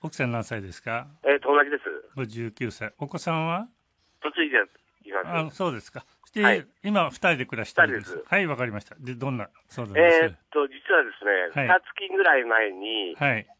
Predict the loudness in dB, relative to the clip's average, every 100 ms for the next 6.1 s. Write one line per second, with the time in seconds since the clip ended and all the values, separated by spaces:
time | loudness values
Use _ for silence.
0 | _ _ _ _ -10 -8 -8 -10 -4 2
1 | 2 4 2 4 2 0 -2 -4 -8 _
2 | -2 0 -2 _ 0 2 2 2 2 2
3 | 2 2 0 -2 0 0 0 -2 0 0
4 | -4 _ _ _ -2 -2 -2 _ -4 0
5 | 2 2 0 -2 0 0 -2 -6 -6 -6
6 | -8